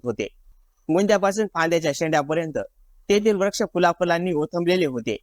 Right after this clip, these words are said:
त्यावर नाना रंगाचे असंख्य भ्रमर गुंजाराव करीत होते आणि निरनिराळ्या प्रकारचे पक्षीगण मंजूळ स्वरालाप काढीत होते. तेथील ते मनोरम दृश्य पाहून महामायाच्या मनात तेथे थांबून काही काळ क्रीडाविहार करण्याची इच्छा उत्पन्न झाली.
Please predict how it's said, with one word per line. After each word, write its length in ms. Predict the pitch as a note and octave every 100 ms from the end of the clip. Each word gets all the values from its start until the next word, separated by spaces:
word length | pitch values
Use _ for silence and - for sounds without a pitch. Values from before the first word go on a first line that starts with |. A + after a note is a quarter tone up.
| _ _ _ -
त्यावर 260 | F3+ G3 F#3
नाना 280 | F3+ F#3+
रंगाचे 380 | F3+ F3+ F3+ F3
असंख्य 380 | D3 - F#3+ F3
भ्रमर 300 | D3 D3+ E3+
गुंजाराव 420 | D3+ D#3+ F#3 F#3+
करीत 220 | F3+ C#3+ A#2+
होते 220 | A#2 G#2+ F#2+ _ - -
आणि 180 | C#3 F3
निरनिराळ्या 520 | F3 F#3+ G3+ G3+ G3+
प्रकारचे 460 | - E3 F3 E3 E3
पक्षीगण 520 | D3+ - E3 D3 G2+ - - _ -
मंजूळ 400 | D3+ F#3 G3 G#3+
स्वरालाप 440 | - F3 F3+ G3 -
काढीत 200 | C3+ C3+ B2+
होते. 220 | A2+ G2+ _ _ -
तेथील 300 | D#3+ D#3 E3 D#3+
ते 80 |
मनोरम 420 | C#3+ C#3+ D#3 D#3 D3
दृश्य 260 | D3 -
पाहून 320 | C#3 C#3+ C#3+ G2+ _ _ _
महामायाच्या 640 | D3 D#3+ F#3+ G3+ G3+ G3 F#3+
मनात 240 | E3+ F3+ -
तेथे 200 | D#3+ E3
थांबून 360 | D#3 D#3 E3
काही 220 | D3 C#3+
काळ 200 | D3+ D#3
क्रीडाविहार 580 | D#3 - D3+ D3+ D3+ D#3
करण्याची 420 | E3 C#3 C#3 C3+
इच्छा 220 | C#3+ - F3+
उत्पन्न 400 | D3 - B2 A#2
झाली. 240 | A#2 G#2